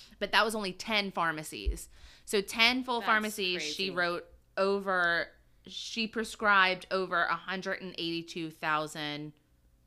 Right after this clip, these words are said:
Speaker 1: Oxycontin.
Speaker 2: From one doctor.
Speaker 1: From one doctor.
Speaker 2: Claggett.
Speaker 1: Which
Speaker 2: Yeah.
Speaker 1: is, like, insane.
Speaker 2: Yeah.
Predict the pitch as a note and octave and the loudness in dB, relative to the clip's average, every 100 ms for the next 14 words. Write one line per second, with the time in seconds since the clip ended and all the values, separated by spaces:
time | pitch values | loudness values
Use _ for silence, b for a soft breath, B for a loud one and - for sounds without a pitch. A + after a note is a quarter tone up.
0 | _ _ _ - - - D#3+ - - A2 | _ _ _ -20 -14 -2 -2 -2 -6 -6
1 | F#2 E2+ G#3 F3+ F3+ E3 D#3 C3+ A#2+ - | -6 -8 -8 -6 -6 -6 -6 -10 -12 -16
2 | - - G#3+ G#3+ G#3 G3+ F3 C#3+ B2+ - | -20 -2 0 4 6 6 4 0 0 -8
3 | - - - D3+ - - - G3 G3+ F#3 | -8 -10 -8 -8 -8 -14 -6 -2 0 -2
4 | F3 E3 D#3 - - - - - - F#3 | 0 0 -2 -8 -20 -20 -20 -20 -10 -8
5 | F3 G2+ G#2+ - E3+ | -8 -10 -12 -10 -10